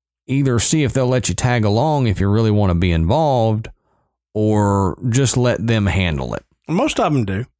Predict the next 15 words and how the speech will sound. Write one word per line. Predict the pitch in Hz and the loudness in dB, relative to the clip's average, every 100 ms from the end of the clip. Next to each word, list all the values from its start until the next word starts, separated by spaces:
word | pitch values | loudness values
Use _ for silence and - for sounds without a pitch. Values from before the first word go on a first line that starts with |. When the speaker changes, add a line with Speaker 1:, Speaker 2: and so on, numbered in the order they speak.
| - | -8
Speaker 1:
Right. | 110 101 - _ _ _ - | -4 -2 -4 _ _ _ -6
Now, | 120 123 113 - _ _ _ - | -2 0 -2 -4 _ _ _ -10
uh, | 110 104 92 - | -4 -2 -4 -4
Matt, | 117 131 147 143 - | -4 -2 -2 -4 -8
let's | 110 139 143 | -4 -2 -4
go | - 175 | -4 -2
ahead | 147 143 143 | 0 0 -2
and | 101 110 101 | -2 -2 -2
get | 123 - | -2 -2
into | 127 123 104 113 104 | -2 -2 -2 -2 -2
some | - 95 | -2 -4
stories | - 135 135 131 127 - | -4 -4 -2 -2 -2 -4
from | - 107 | -6 -4
you. | 104 95 67 50 - _ _ _ _ - | -2 -2 -4 -8 -18 _ _ _ _ -6
Speaker 2:
So | - 190 165 | -2 0 0